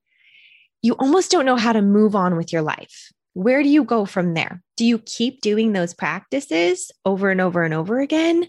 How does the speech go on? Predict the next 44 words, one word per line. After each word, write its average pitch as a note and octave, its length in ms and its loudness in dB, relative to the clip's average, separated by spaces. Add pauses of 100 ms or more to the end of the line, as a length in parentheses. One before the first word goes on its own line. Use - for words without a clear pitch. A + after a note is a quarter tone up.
(420)
How C#4 260 -2
do D#4 80 0
you B3+ 760 0
come A3+ 360 -2
off C#4+ 260 -2
of C#4 140 2
a A3 60 2
challenge E3 680 -4
when F#3+ 120 -2
you're F#3+ 120 -2
doing C4 400 -2
all F#3 160 2
of E3+ 80 -2
these E3+ 220 -4
amazing E3+ 400 0
things F3 340 -4
and F3+ 180 -2
just F3+ 240 -6
go F#3 160 0
back F3+ 280 -6
to - 180 -6
everyday E3+ 380 0
life? - 680 -6
Okay. F#3 300 -2 (400)
There's A#3+ 180 0
this B3+ 160 0
idea A#3 380 0
that G#3 120 -2
we G#3+ 120 -2
get - 240 -6
to F#3 200 -6
pick B3 320 -6
and G3 160 -2
choose A3 320 -2
and F3+ 180 -2
pull G#3 240 -2
healthy F#3 360 -2
habits F3+ 440 -6
from F3+ 220 -4
these F3 220 -6
challenges. A3+ 580 0
But - 180 -2
what A3+ 140 0
I G#3+ 180 -2